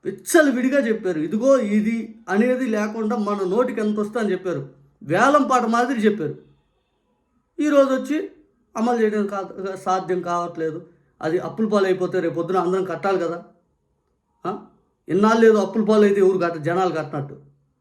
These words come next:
ఇన్ని ప్రభుత్వాల్లో ఐదేళ్ళు జగన్మోహన్ రెడ్డి గారు పరిపాలిస్తే మిగిలిన అప్పు అంతా ఎవరు చేశారు మరి?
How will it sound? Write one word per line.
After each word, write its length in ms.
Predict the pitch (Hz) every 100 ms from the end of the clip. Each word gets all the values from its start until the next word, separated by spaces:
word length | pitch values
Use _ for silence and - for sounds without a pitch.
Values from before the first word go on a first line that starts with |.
| _ _ _ _ _ _ _ _ _ _ _ _ _
ఇన్ని 320 | 170 220 233
ప్రభుత్వాల్లో 600 | 214 202 208 269 269 277 233
ఐదేళ్ళు 460 | 208 214 226 269
జగన్మోహన్ 440 | 220 226 233 233 220
రెడ్డి 180 | 220
గారు 160 | 220 214
పరిపాలిస్తే 580 | 202 202 214 202 - 320
మిగిలిన 400 | 233 220 240 233
అప్పు 220 | 226 240
అంతా 160 | 233 240
ఎవరు 260 | 233 202
చేశారు 260 | 233 214 214
మరి? 280 | 214 214